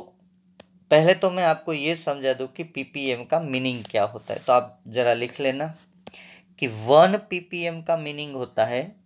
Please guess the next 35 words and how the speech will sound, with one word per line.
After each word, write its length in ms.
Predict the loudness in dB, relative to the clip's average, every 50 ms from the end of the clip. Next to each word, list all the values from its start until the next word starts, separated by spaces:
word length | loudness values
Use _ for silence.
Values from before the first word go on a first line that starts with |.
| 2
by 160 | 6 8 8 8 8
mass, 360 | 4 0 0 0 -2 -4 -6
जब 120 | -6 -6
हम 240 | -6 -6 -10 -6 0
बात 260 | 2 2 2 2 0 -8
करते 300 | -12 -12 -12 _ -16 -14
हैं, 60 | -12
आप 140 | -12 -12 -10 -8
लिख 220 | -8 -8 -8 -6
लेना 240 | -6 -6 -4 -4 -6
ज़रा 220 | -6 -8 -10 -10 -10 -10 -2
वन 280 | 4 4 4 4 4 -2
पीपीएम। 760 | -6 -8 -10 -10 -10 -8 -8 -8 -6 -4 -6 -6 -6 -10 -14 _ _ -20 -20 -20 _ _ _ _ _ _ _ _ _ _ _ _ _ _ _ _ -2
अब 80 | -2 0
फॉर्मूला 460 | 4 6 6 6 6 4 4 4 4
नहीं 160 | 4 2 -2
दे 160 | -2 0 0
रहा 120 | 2 2 2
हूँ, 140 | 0 -2 -4
डिटेल 320 | -8 -6 -4 -4 -4 -4 -6
में 60 | -8
नहीं 140 | -8 -8 -8
समझा 380 | -8 -6 -6 -4 0 2 2 4
रहा 100 | 4 2
हूँ, 120 | 0 -2 -6
क्योंकि 320 | -10 -10 -10 -8 -6 -6
वो 360 | -4 -4 -4 -4 -6 -8 -8 -4
ट्वेल्थ 220 | 0 0 0 0
स्टैंडर्ड 480 | -2 0 2 2 2 2 2 0 0 -2
में 100 | -4 -6
चैप्टर 460 | -6 -6 -8 -8 -6 -4 -4 -2 -2
है 140 | -2 -2 -4
एक 120 | -4 -6 -6
सॉल्यूशन, 520 | -2 -2 -2 -2 -2 -4 -6 -6 -6 -6
उसमें 460 | -6 -6 -8 -10 -10 -10 -8 -8 -8